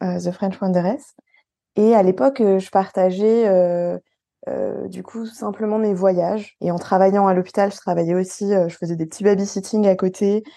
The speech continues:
euh, pour me payer mes voyages. Et du coup, euh, du coup voilà. Donc, euh, je, je nourrissais un peu mon, mon blog aussi, je l'ai créé en même temps, et mon compte Instagram, euh, par, euh, les voyages. Mais à l'époque, euh,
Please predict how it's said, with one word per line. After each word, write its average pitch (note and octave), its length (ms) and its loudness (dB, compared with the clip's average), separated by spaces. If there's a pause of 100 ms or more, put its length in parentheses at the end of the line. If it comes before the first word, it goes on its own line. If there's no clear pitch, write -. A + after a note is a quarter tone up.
(200)
euh, F#3 160 4
pour G3 160 -4
me G3+ 100 0
payer G#3 260 2
mes G3+ 120 2
voyages. F#3 580 2 (460)
Et F#3+ 120 -4
du D#3+ 160 -8
coup, G#3+ 340 -2
euh, E3 420 0
du D#3+ 140 -6
coup G3+ 160 -2
voilà. D#3+ 320 -2
Donc, D#3+ 280 -2
euh, D#3 440 0
je, D3+ 220 -2
je D#3+ 120 -2
nourrissais F3 400 2
un F3 120 0
peu F#3+ 140 -2
mon, F3 200 0 (320)
mon E3+ 320 0
blog A3 380 2
aussi, G#3+ 400 -6
je - 80 -14
l'ai - 80 -2
créé - 180 -8
en F#3 80 0
même F#3 180 2
temps, - 220 -6
et A#3 80 2
mon G#3+ 140 4
compte G3+ 180 -8
Instagram, F3+ 560 -4 (380)
euh, F3+ 180 2
par, F#3 380 2
euh, E3 240 0
les F3+ 120 2
voyages. F3+ 380 2
Mais E3 80 -2
à E3 60 0
l'époque, G3+ 400 -4
euh, E3 100 0